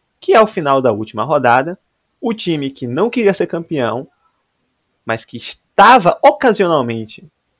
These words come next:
no primeiro lugar, foi o Flamengo. O maior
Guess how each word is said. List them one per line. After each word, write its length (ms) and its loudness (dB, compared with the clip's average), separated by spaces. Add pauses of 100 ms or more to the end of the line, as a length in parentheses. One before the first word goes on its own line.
(880)
no 120 -2
primeiro 320 -2
lugar, 360 -2 (760)
foi 460 2 (180)
o 80 0
Flamengo. 540 -4 (1120)
O 160 -2
maior 840 6